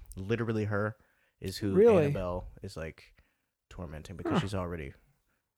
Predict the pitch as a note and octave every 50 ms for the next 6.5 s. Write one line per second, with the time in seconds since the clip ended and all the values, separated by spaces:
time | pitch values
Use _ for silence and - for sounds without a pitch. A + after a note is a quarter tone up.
0 | _ - D#2 D2+ - - - - - - - - - - - - - _ _ _
1 | _ _ _ _ _ _ _ _ _ _ _ - - _ _ _ _ _ - -
2 | G2+ G2 G2 G#2 G2+ F#2+ F#2+ F2+ - E2+ D#2+ D#2 E2 E2 D2+ - _ - - -
3 | - - - - - - C#2 D2+ D2+ - - - - - - - A#3+ A3+ - -
4 | - - D#3 D3 D3 - - - - - - - _ _ - - - - F#2+ -
5 | - F#2 F#2 - - - - - - - - - - - - - - - E3+ -
6 | A3 A#3 A3+ F#3 D#3+ E3 F#3 - -